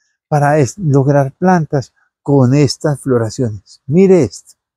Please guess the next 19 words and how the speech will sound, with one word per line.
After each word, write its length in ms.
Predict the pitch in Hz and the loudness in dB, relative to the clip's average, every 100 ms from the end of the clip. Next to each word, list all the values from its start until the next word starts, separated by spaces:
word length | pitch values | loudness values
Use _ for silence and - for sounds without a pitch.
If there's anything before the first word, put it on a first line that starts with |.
| _ _ _ _ _ _ | _ _ _ _ _ _
Te 80 | 175 | 0
va 60 | |
a 20 | 214 | 4
enloquecer, 680 | 226 170 160 131 170 143 | 2 2 -2 0 0 0
te 80 | 117 | 0
va 100 | 165 | 0
a 40 | 220 | 2
mostrar 520 | 196 147 180 165 165 | 0 0 0 0 2
de 180 | 202 185 | 0 2
todo 420 | 208 175 107 95 _ _ _ _ | 2 2 0 -4 _ _ _ _
para 280 | - 143 143 | -4 -2 -2
lograr 480 | 139 135 151 170 131 _ _ _ | -2 -2 0 0 -2 _ _ _
plantas 680 | 151 147 139 131 151 - - | 0 0 0 -2 -4 -4 -10
con 260 | - 120 | -6 -2
estas 420 | 123 110 - 123 - | -2 -4 -6 -10 -8
floraciones. 640 | 110 101 95 - 110 87 _ _ _ _ | -8 -8 -8 -12 -14 -14 _ _ _ _
Mire 260 | - 110 117 | -2 0 0
qué 140 | - | 2
belleza. 480 | 107 98 95 95 - | 2 2 -2 -6 -12